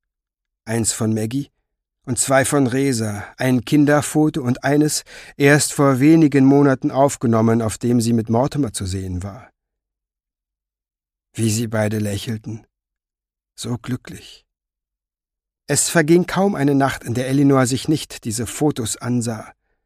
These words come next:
Inzwischen liefen ihr dabei wenigstens nicht mehr die Tränen übers Gesicht, aber sie waren noch da, in ihrem Herzen. Salzige Tränen. Voll bis an den Rand war es damit.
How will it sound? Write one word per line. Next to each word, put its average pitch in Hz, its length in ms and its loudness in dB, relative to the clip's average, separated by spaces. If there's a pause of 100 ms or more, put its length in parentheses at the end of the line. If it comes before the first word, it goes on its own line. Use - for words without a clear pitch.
(160)
Inzwischen 151 540 0
liefen 156 320 2
ihr 143 80 0
dabei 143 380 2
wenigstens 143 560 0
nicht 139 180 -4
mehr 143 100 -4
die 120 140 -8
Tränen 147 460 -2
übers 104 260 -6
Gesicht, - 580 -10 (520)
aber 95 220 -8
sie 101 160 -4
waren 113 300 2
noch 104 200 -4
da, 123 400 -4 (160)
in 110 160 -12
ihrem 101 240 -8
Herzen. - 680 -10 (640)
Salzige 113 520 -6
Tränen. 120 520 -8 (480)
Voll 160 280 4
bis 151 200 2
an 139 120 0
den 135 160 4
Rand 135 280 2
war 110 160 -2
es - 140 -6
damit. - 480 -14